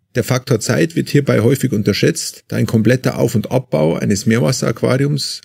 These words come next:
aus sehr viel kleinen und zeitintensiven Arbeitsschritten besteht.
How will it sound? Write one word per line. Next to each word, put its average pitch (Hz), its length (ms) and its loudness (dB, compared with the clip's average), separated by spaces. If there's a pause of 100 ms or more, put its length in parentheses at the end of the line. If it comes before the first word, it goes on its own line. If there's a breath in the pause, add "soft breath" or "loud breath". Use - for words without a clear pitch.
aus - 180 -6
sehr 120 160 2
viel 147 140 -2
kleinen 127 480 2
und 92 80 -2
zeitintensiven 117 720 -2
Arbeitsschritten 117 560 0
besteht. - 560 -2